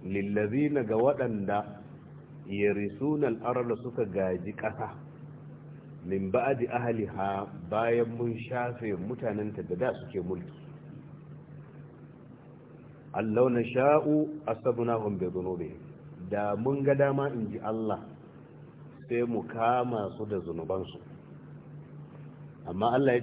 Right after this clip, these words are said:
ce, "Wa natba'u ala qulubihim." Muna rufewa akan zukatansu, fahum la yasma'una, cewa ba sa ji. Wannan aya ta haɗa abubuwa kamar guda uku. A bara mun yi magana.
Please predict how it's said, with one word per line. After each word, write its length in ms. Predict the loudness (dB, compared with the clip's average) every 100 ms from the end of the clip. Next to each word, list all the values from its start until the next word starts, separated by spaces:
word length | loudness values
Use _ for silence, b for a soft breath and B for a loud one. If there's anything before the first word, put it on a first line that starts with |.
| 4
ce, 60 |
"Wa 160 | 4 6
natba'u 640 | 4 2 4 8 8 8
ala 260 | 6 6 4
qulubihim." 640 | 4 2 2 2 0 -2 -6 -10 -16 -16 -16 -16 -16 -6
Muna 360 | 0 2 4 4
rufewa 560 | 2 2 4 6 4 0
akan 300 | -4 -4 -2
zukatansu, 760 | -4 0 0 0 0 0 -2 -4 -10 -14 -16 -16 -16 -16 -18 -16 -12 -2
fahum 420 | 0 0 0 0
la 140 | 2
yasma'una, 640 | 2 0 -2 -4 -2 -2 -6 -12 -16 -14 -2
cewa 240 | 2 2
ba 140 | 2 0
sa 80 | -2
ji. 280 | -4 -6 -14 -16 -16 -16 -16 -16 -16 -16 -4
Wannan 240 | 2 4 6
aya 280 | 8 8 4
ta 80 | 0
haɗa 240 | -4 2
abubuwa 400 | 4 4 4 2 2
kamar 220 | -2 -2 0
guda 240 | 2 2
uku. 280 | 2 -4 -6 -12 -14 -14 -8
A 100 | -2
bara 280 | 2 2 2
mun 200 | 2 2
yi 60 |
magana. 380 | 4 4 4 4